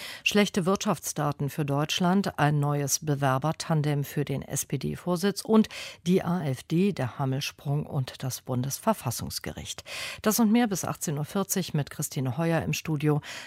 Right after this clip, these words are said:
Danach im Hintergrund Rüsten gegen den Blackout, unsichere Stromversorgung in Zeiten der Energiewende.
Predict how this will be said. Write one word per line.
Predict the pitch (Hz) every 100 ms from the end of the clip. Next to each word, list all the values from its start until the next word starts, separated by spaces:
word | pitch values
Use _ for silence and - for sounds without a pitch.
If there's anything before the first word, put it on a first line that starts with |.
| -
Danach | 165 180 190
im | 170
Hintergrund | 151 220 196 - 147 139 135
Rüsten | 156 190 - 170 160
gegen | 156 156 151
den | 147
Blackout, | 139 156 - 139 143 - -
unsichere | 214 214 190 - 170
Stromversorgung | 180 - 151 135 - 139 135 131 131 135 -
in | - 165
Zeiten | - 139 120 - 131
der | 123 123 -
Energiewende. | 135 156 180 156 123 110 73